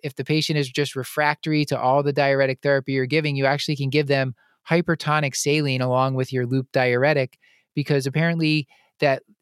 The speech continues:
giant load of sodium can, like, shut down the renin aldosterone angiotensin signaling somehow, and maybe it even pulls water from the interstitium and helps the patient diurese.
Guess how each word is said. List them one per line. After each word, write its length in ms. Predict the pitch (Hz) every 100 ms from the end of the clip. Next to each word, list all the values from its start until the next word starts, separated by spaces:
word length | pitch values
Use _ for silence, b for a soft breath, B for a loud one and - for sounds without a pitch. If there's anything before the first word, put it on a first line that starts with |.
| 185
giant 440 | 147 147 156 151 139
load 280 | 139 147 143
of 120 | 123
sodium 420 | 151 151 147 139
can, 140 | 135
like, 160 | 131 120
shut 280 | - 151 147
down 360 | 151 143 143
the 80 | 131
renin 460 | 123 135 139 135 135 - b -
aldosterone 580 | 131 131 139 139 - 131
angiotensin 800 | 131 160 160 151 156 143 - 139
signaling 580 | - - 147 151 151 151
somehow, 640 | 139 151 143 139 139 143
and 240 | 131 123
maybe 300 | 127 143 143
it 80 | 135
even 240 | 135 127 120
pulls 280 | 143 135
water 360 | 123 127 135 131
from 160 | - 127
the 100 | 131
interstitium 640 | 127 120 - 135 143 127
and 80 | 113
helps 300 | 131 131 -
the 60 |
patient 360 | 127 127 120 117
diurese. 640 | 120 117 117 120 117 -